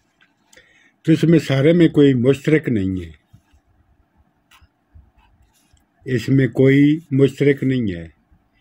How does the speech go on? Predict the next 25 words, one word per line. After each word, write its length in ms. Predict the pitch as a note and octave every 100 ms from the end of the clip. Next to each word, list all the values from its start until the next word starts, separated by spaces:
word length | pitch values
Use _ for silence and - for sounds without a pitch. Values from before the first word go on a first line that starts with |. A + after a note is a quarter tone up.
| _ _ _ _ _ -
इनमें 320 | B2+ C#3 C#3+
तो 100 | C#3
मुश्तरक 540 | C3 C3 - B2+ A#2 B2
आ 140 | B2
सकता 340 | C3 - - C3+
है, 80 | A#2+
लेकिन 360 | B2 A#2+ A#2
इन 200 | B2+ B2 B2
दोनों 300 | A#2+ A#2 B2+
में 140 | A#2
कॉमन 320 | G#2+ G#2 G2+ G2+
नहीं 300 | F#2 F#2 G2
है, 160 | G2+ - _ _ _ _ -
लिहाजा 360 | G#2+ G#2+ A#2
मैं 140 | C#3+ C#3
इसकी 260 | - -
कोई 240 | C3+ C3 B2+
और 120 | C#3+
सूरत 380 | - C3 B2 - _ - - B2+
निकालते 600 | A2+ G#2+ G#2 F#2 E2 F2
हैं। 200 | D#2+ D2+ _ _ _ _ _ _ _ _ _ - _ _ _ _ -
ये 400 | G2 A2+ C3+ C#3 C#3
एक्स 260 | C#3 C#3 -
स्क्वायर 420 | B2 A#2+ B2+ E3
है, 220 | B2+ G#2+